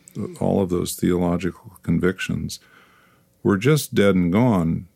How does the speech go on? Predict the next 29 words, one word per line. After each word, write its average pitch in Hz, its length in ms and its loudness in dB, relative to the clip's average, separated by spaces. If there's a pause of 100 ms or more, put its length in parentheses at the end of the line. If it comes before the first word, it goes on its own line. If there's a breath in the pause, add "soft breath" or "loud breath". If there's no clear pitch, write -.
during 90 280 2
that 87 240 -2
time. 92 380 0
But, - 320 -4 (100)
but 98 320 -4 (160)
from 98 280 0
time 131 400 0
to 127 100 2
time, 92 460 0
back 98 340 -2
in 92 140 2
the 87 80 0
woods, 87 580 -2 (640 soft breath)
that 90 260 -4
primitive 104 520 4
wildness 90 840 -2
was - 200 -6
there. 87 440 -4 (1000 soft breath)
And, 87 540 2
um, 85 480 -2 (760 loud breath)
if - 300 0
that's - 760 0
all 107 220 0
God 98 380 0
is, 92 260 2
I'll 95 160 0
settle 101 380 0
for - 320 -6
it. - 120 -16